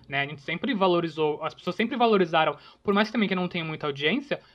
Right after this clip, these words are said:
a Cultura, a T V Cultura sempre valorizou o próprio telejornalismo.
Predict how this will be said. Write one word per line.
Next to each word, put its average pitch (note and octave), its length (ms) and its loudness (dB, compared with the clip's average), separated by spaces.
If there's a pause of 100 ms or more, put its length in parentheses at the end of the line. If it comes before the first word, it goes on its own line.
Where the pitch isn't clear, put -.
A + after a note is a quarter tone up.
(120)
a D3+ 80 -6
Cultura, G3+ 600 2
a - 20 0
T D#3+ 120 -8
V F#3 140 -2
Cultura G#3+ 300 -2
sempre G#3+ 180 0
valorizou A3 540 4
o A#3 100 -4
próprio F#3+ 260 2
telejornalismo. A#3+ 880 -2